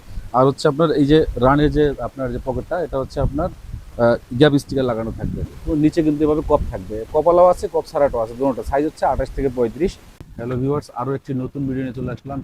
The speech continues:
কেরানীগঞ্জের বৃহত্তম পাইকারি মার্কেট নূর সুপার মার্কেটে। এখানে কিন্তু হিউজ পরিমাণ আপনার গ্যাবার্ডিং মোবাইল এবং, আহ, ফর্মাল সবই আছে। তো কথা হচ্ছে আজকে আমি দেখাবো হচ্ছে শুধু মোবাইল প্যান্ট, মানে সিক্স পকেট যে মোবাইল প্যান্ট, সেটা হচ্ছে আমি আজকে দেখাবো।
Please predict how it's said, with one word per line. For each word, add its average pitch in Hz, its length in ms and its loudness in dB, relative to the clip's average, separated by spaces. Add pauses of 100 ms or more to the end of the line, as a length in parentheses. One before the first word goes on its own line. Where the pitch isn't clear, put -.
কেরানীগঞ্জের 127 460 -10
বৃহত্তম 131 380 -12
পাইকারি 120 360 -12
মার্কেট 123 420 -12
নূর 131 320 -6
সুপার 123 240 -10
মার্কেটে। 101 380 -14 (300)
এখানে 135 220 -10
কিন্তু 131 260 -10 (140)
হিউজ 151 300 -6
পরিমাণ 139 300 -4 (680)
আপনার 120 240 -12
গ্যাবার্ডিং 131 420 -2 (180)
মোবাইল 151 280 0 (140)
এবং, 127 160 -2 (240)
আহ, 107 480 -6 (140)
ফর্মাল 127 340 0 (200)
সবই 131 280 0
আছে। 143 160 -12 (280)
তো 120 120 -10
কথা 120 180 -6
হচ্ছে - 160 -12 (100)
আজকে - 160 -16 (100)
আমি 139 80 -4 (120)
দেখাবো 131 260 -4 (600)
হচ্ছে 131 260 -4 (160)
শুধু 147 200 -2 (160)
মোবাইল 139 300 4
প্যান্ট, 90 200 -8 (480)
মানে 110 120 -8 (120)
সিক্স 127 200 -10
পকেট 123 280 -4
যে 117 120 -6
মোবাইল 117 240 -2
প্যান্ট, 185 180 -4 (540)
সেটা 127 180 -2
হচ্ছে 127 200 -4
আমি 127 160 -6
আজকে - 200 -14
দেখাবো। 120 180 -4